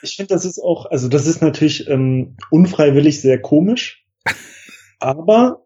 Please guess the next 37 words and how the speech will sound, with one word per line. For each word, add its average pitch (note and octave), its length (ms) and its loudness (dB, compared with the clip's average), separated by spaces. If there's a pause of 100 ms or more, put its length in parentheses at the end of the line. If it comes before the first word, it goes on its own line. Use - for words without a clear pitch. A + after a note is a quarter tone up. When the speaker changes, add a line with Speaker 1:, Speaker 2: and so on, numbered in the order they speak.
(140)
Speaker 1:
ich - 220 -6
finde F#3 260 2
auch, E3+ 140 4
dass - 200 -4
das C#3+ 120 -6
voll D#3 200 2
die, D#3+ 200 -2
also C#3 200 -4 (240)
echt E3 260 -2
eine D3 80 -2
schöne D3+ 300 -2
Szene C#3+ 320 -4
ist. - 280 -8 (140)
Also B2 280 0
irgendwie, B2+ 480 2
ähm, B2 640 0 (1300)
weil, C3 580 2 (840)
äh, C#3+ 220 -12
du, C3 260 -8
also C3 160 0
du C#3+ 80 4
merkst F#3 360 2
halt D3 180 2
irgendwie D3 260 -6
so C#3 120 -4
diese C3+ 200 -2
Anspannung, A2+ 640 -4
ne? F3+ 200 -4
Weil C3+ 180 2
er D#3+ 240 2
halt E3 220 2
irgendwie, E3+ 520 -4
also C3 200 -2
er C#3+ 160 -2
ist D#3 120 -2
halt D3 140 0
eigentlich G#3 680 0